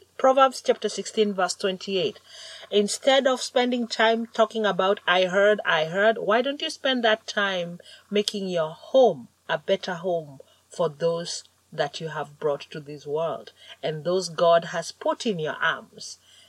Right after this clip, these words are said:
your husband and your children? With those ten things to remember,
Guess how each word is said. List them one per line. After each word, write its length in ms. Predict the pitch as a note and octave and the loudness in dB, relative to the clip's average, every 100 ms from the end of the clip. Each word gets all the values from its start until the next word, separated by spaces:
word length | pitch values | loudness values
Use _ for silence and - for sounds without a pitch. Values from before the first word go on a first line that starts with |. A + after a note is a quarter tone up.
| _ - | _ -6
your 220 | F3+ B3+ | 2 2
husband 640 | A#3 G#3+ E3+ D3+ C#3+ B2+ - _ | 4 2 0 -2 -8 -8 -12 _
and 200 | F#3 E3+ | -4 -2
your 120 | E3+ | -6
children? 600 | D#3 - C#3+ B2 G2+ - _ - | -6 -4 -4 -6 -14 -16 _ 0
With 220 | F#3 E3+ | 2 8
those 260 | C4+ F#4+ | 8 8
ten 560 | - F#4 E4+ E4+ E4 E4+ - _ | 6 6 8 8 6 2 -18 _
things 300 | - D#4 C#4 | 0 0 0
to 120 | - C#4 | -2 0
remember, 680 | C4+ A#3 G3+ F3 E3+ G3+ | 2 4 2 2 0 0